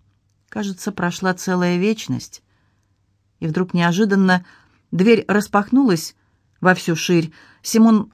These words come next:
опустил глаза и увидел перед собою крохотное личико экономки — Судя по всему, старушке было уже далеко за девяносто. Что-то в его облике было птичье, такая маленькая печушка.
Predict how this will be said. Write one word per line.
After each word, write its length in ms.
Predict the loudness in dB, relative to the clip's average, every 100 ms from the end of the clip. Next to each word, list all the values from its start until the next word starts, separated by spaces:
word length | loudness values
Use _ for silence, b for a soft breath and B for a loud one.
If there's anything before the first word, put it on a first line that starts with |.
| _
опустил 420 | -8 -6 -4 -2 0
глаза 380 | 0 0 2
и 60 | 2
увидел 320 | 0 2 0
перед 240 | 0 -2 -2
собою 400 | -4 0 0 2
крохотное 500 | -2 -2 -2 0 0
личико 400 | -2 -2 -2 -2
экономки — 720 | 0 2 2 2 0 -4 -4 b b b b _ _ -10
Судя 280 | -2 0 0
по 140 | -2
всему, 280 | 0 2 2
старушке 460 | 2 0 0 -2
было 240 | -2 0 0
уже 160 | 0
далеко 360 | 0 0 0 0
за 140 | 0
девяносто. 720 | 0 2 2 2 0 0 -2 -2 b b b b b b b b b
Что-то 360 | -12 -2 0 2
в 20 |
его 260 | 2 2 2
облике 540 | 2 2 2 2 0
было 220 | 0 2
птичье, 640 | 0 -4 -2 -2 -2 -4 -2
такая 340 | -2 -2 0
маленькая 460 | 2 2 2 2 0
печушка. 800 | 0 -4 -2 -2 -2 -2 -2